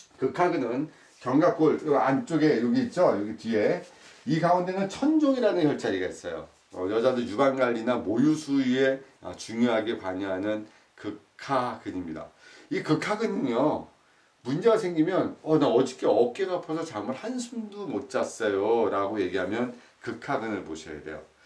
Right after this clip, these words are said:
그럼 여러분들 또 한번 진도를 나가-, 나가보면 "허리가 아파서 잠을 못 잤어요" 라고 얘기하면은 걔는 요 방형근입니다.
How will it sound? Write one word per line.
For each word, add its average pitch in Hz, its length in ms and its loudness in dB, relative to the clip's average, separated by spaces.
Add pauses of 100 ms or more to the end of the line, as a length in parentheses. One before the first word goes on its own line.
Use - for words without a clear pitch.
(180)
그럼 156 180 2
여러분들 147 540 4 (500)
또 175 120 6
한번 160 200 2
진도를 143 420 2
나가-, 113 180 0
나가보면 113 760 0 (500)
"허리가 233 360 2
아파서 175 280 -4
잠을 120 320 -6
못 185 240 -4
잤어요" 127 480 0
라고 107 240 2
얘기하면은 95 540 -2
걔는 151 400 0 (180)
요 120 220 4
방형근입니다. 92 800 -6